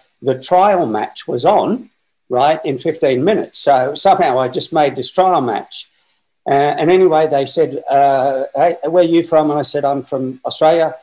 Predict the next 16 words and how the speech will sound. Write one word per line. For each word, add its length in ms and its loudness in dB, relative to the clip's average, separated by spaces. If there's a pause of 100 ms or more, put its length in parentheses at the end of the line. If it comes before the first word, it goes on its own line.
(160)
They 120 -2
said, 220 -2
"Oh, 160 2
mate, 300 0
well, 220 -4 (120)
stick 280 -4
your 100 -2
boots 280 0
on 300 -2 (140)
and 160 -4
get 160 2
out 200 0
there 140 -2
straight 300 -2
away." 260 0
So 380 -4